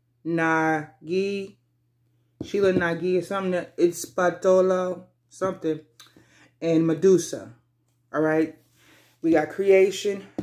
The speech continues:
knowledge, desperation, purification, and appearance, all right? Overall energy is envy. We have envy here, okay?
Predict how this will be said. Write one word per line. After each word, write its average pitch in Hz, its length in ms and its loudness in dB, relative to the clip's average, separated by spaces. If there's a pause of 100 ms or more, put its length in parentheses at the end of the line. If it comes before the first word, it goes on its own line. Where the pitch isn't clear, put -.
(120)
knowledge, 170 840 0 (320)
desperation, 175 960 0 (640)
purification, 175 1120 0 (680)
and 156 140 -2
appearance, - 880 -6 (240)
all 147 80 -14
right? 147 380 -8 (1160)
Overall 180 440 2
energy 180 540 -2
is 156 180 -8 (140)
envy. 160 580 -8
We 165 160 -8
have 156 280 -4
envy 190 400 -2
here, 135 440 -8 (1500)
okay? 165 440 -6